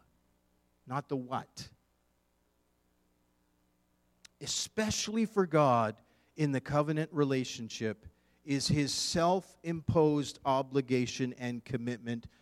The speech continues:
for humankind's redemption. God is seriously committed to this.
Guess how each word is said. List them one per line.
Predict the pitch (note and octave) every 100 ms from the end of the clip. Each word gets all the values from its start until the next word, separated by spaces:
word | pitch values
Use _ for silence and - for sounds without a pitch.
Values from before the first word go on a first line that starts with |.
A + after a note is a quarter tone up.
| _
for | - C#3
humankind's | A#2+ B2 B2+ B2 A#2+ A2 A2+ A#2 G2+
redemption. | G#2 A2 A2 G#2 - G2 E2 _ _ _ _ _ _ _ _ _ _ _ _ _ _ _ _ _ _ _ _ _ _ _ _ _ _ _ _ _ _ _ _ _ _ _ _ _ _ _ -
God | A2 D#3+ F#3 G#3 G3+ -
is | D#3+ C#3
seriously | - - - - A3 G3+ A#2+ - A2 A2+
committed | - C3 C#3 A#2
to | - E2
this. | E2 - -